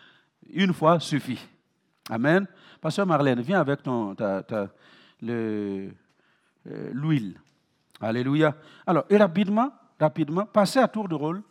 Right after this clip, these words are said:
hein, passez à tour de rôle, juste recevoir l'onction. Et alors que vous recevez l'onction, recevez le miracle que vous attendez de Dieu.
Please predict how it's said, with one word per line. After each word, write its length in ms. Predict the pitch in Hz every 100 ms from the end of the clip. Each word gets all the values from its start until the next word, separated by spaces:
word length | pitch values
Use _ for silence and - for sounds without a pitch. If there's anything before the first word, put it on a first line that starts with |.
| _ _ _
hein, 220 | 123 180 - _ _ _
passez 240 | 180 160
à 60 | 214
tour 220 | - 175
de 40 |
rôle, 300 | 143 131 156 208 _ -
juste 260 | 160 247
recevoir 360 | - - 147 170
l'onction. 440 | 156 127 - 139 190 - - -
Et 140 | 208 208
alors 360 | 196 220 294 285
que 80 |
vous 160 | 294 254
recevez 320 | 220 233 220
l'onction, 440 | 226 202 - 202 220 _ _ _ _ _ -
recevez 720 | 175 185 196 190 202 226 226 - _ _ _ _ _
le 140 | 165 185
miracle 480 | 180 185 214 -
que 100 | 220
vous 180 | 208 175
attendez 340 | 160 - 156 151
de 120 | 147
Dieu. 240 | 110 107